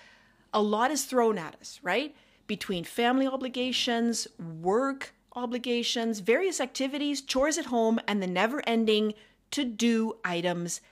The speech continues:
that pop up. And it can seem impossible to have any time to focus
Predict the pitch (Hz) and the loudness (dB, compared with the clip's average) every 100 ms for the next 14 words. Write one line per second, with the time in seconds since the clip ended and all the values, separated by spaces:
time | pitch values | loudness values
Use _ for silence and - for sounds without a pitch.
0 | _ 180 175 - 185 175 170 165 - 226 | _ 0 0 -2 -6 -6 -6 -8 0 2
1 | 262 269 294 277 269 - 262 254 247 - | 2 0 0 0 0 0 2 2 0 -2
2 | 220 220 - - - 247 262 233 185 156 | 0 0 -4 -16 -8 -4 -2 0 0 -2
3 | - _ _ - - 233 190 196 185 196 | -4 _ _ -20 -12 -8 -2 -2 0 0
4 | 220 226 196 170 175 - - - 214 - | 2 0 -4 -4 -4 -8 -16 -6 -4 0
5 | 185 185 185 175 | -2 0 -2 -4